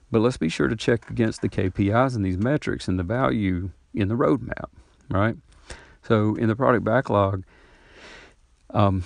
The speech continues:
and I've had this happen, you may actually have two priorities that are not even so much related to each other, but maybe they're in the same system,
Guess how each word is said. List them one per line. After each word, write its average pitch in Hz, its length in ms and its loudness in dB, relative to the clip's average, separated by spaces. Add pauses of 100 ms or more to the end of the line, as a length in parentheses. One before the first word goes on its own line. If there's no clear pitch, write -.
(120)
and 98 120 4
I've 113 100 2
had 123 140 4
this 104 120 -2
happen, 120 400 2
you 110 100 4
may 131 220 2
actually 107 300 0
have 101 240 0
two 131 240 2
priorities 107 920 2 (220)
that 110 160 6
are 104 80 4
not 120 180 2
even 120 220 0
so 117 160 2
much 117 240 0
related 98 580 4
to 82 60 -4
each 82 240 -4
other, - 340 -4 (420)
but 95 320 2
maybe 104 280 2
they're 104 160 2
in 98 80 0
the 95 100 -2
same 92 300 -2
system, - 500 -4